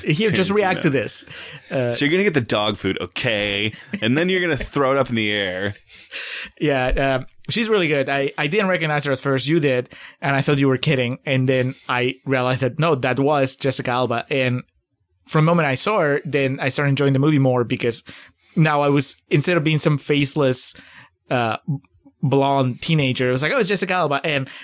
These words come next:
Speaker 1: because I was paying more attention to her now, I could really see how much fun she was having and how,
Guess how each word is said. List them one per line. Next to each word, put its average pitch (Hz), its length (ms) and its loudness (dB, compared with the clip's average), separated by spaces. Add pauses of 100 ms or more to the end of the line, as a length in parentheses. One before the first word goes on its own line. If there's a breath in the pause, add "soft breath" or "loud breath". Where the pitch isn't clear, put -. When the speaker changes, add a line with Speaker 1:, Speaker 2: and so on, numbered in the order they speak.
(300 loud breath)
Speaker 1:
because 143 260 0
I 151 60 2
was 143 80 0
paying 165 160 0
more 151 160 0
attention 165 340 -2
to 143 80 0
her 135 160 2
now, 139 460 -2
I 139 120 0
could 135 260 -2
really 135 260 2
see 143 320 -2
how 135 100 0
much 131 180 0
fun 143 160 0
she 135 120 0
was 127 140 0
having 120 420 -2
and 117 160 -4
how, 123 240 0